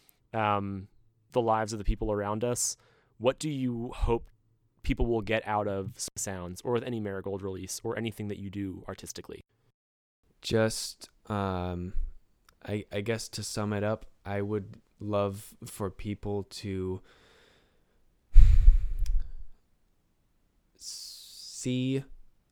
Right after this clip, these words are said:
Speaker 2: and feel how much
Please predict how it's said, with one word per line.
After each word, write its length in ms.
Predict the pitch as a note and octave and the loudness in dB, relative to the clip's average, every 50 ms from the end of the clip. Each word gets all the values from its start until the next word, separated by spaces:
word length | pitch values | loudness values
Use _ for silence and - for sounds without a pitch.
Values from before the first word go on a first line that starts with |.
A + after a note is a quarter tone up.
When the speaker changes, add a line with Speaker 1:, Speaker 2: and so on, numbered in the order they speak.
| _ _ | _ _
Speaker 2:
and 400 | - G#2 G#2 G2+ G2 F#2 F#2 F#2 | -8 -6 -6 -4 -4 -6 -6 -8
feel 720 | - - - - A2 A2 A2 G#2+ G#2 G#2 G2+ G2+ G#2+ - - - - - - _ _ _ _ _ _ _ _ _ _ _ _ _ _ _ _ _ _ _ _ _ _ _ _ _ _ _ _ _ _ | -12 -14 -8 -4 0 2 2 2 4 2 0 0 -2 -6 -10 -12 -12 -16 -20 _ _ _ _ _ _ _ _ _ _ _ _ _ _ _ _ _ _ _ _ _ _ _ _ _ _ _ _ _ _
how 580 | - - A#2 G#2+ A2 A2 A2 A2+ A2+ A2+ A2 - | -12 -4 -2 0 2 2 2 2 0 -2 -4 -6
much 600 | G#2+ A2 G#2+ G#2+ G#2+ G#2+ - - - - - - | -6 -4 -2 0 0 -2 -2 -4 -8 -8 -10 -12